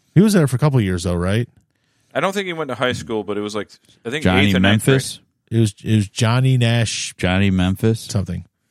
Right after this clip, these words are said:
Speaker 3: Oh,
Speaker 1: Something like
Speaker 3: Nash.
Speaker 1: that. But he def-, he
Speaker 3: Yeah.
Speaker 1: did have an accent, right? I'm not imagining that.
Speaker 2: No, he had a s-, he had a Southern accent.
Speaker 1: Yeah.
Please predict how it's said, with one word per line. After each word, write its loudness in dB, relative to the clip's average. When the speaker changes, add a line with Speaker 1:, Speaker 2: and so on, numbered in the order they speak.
Speaker 3:
Oh, -4
Speaker 1:
Something -8
like 2
Speaker 3:
Nash. -2
Speaker 1:
that. -6
But 6
he 8
def-, 2
he 4
Speaker 3:
Yeah. 2
Speaker 1:
did 2
have 0
an -2
accent, -2
right? 0
I'm 0
not 2
imagining 0
that. 0
Speaker 2:
No, 2
he 0
had 0
a -6
s-, -10
he -6
had -2
a -6
Southern -8
accent. -18
Speaker 1:
Yeah. 0